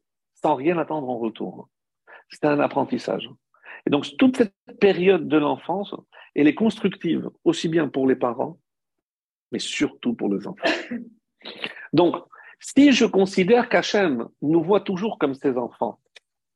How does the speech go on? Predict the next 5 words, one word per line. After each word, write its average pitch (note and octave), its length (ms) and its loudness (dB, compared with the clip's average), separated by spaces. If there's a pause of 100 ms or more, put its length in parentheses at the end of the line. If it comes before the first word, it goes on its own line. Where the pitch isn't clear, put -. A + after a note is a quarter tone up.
(2500)
jamais D#3 540 0
on C3+ 120 -2
cessera - 360 -6
de F#2+ 80 -4
l'être. - 340 -10